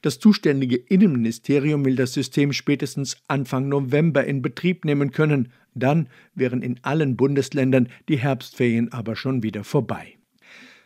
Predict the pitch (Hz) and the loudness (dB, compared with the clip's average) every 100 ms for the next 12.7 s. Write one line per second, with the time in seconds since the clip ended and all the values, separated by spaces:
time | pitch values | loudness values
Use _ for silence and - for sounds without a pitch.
0 | _ - 135 135 139 127 123 120 113 117 | _ -2 2 4 2 0 -2 -4 -2 -4
1 | - 104 101 - 143 151 165 123 - 127 | -2 -6 -6 -4 -2 2 2 0 -2 -2
2 | 127 143 127 127 123 127 131 123 123 123 | -2 -4 -2 -2 0 -2 -2 0 2 2
3 | 139 147 127 123 135 135 139 - - 147 | 2 0 -2 -2 0 2 0 -2 -2 -2
4 | 127 139 127 - - - - 127 127 123 | 0 0 -4 -14 -20 -8 -2 2 2 2
5 | 143 208 240 - 120 107 98 107 101 - | 2 2 2 0 -4 -4 -6 -8 -6 -8
6 | 135 113 104 - 117 110 139 139 143 143 | -6 -6 -6 -4 -4 0 2 0 0 0
7 | 139 143 139 127 - _ 156 165 175 139 | 2 2 0 -2 -10 _ -2 0 0 -2
8 | 131 - 143 135 123 127 127 139 139 156 | -4 -2 -2 0 0 2 2 2 0 -2
9 | 139 123 - 135 127 117 127 117 107 110 | -4 -6 0 2 2 0 -2 -4 -6 -8
10 | - 104 101 101 - _ - - - 151 | -10 -12 -12 -16 -20 _ -20 -20 -8 -4
11 | 160 147 139 131 123 180 160 - 180 170 | -2 2 2 2 2 2 0 -4 -2 -2
12 | - 104 117 110 127 135 123 | -4 -6 -2 -2 0 0 0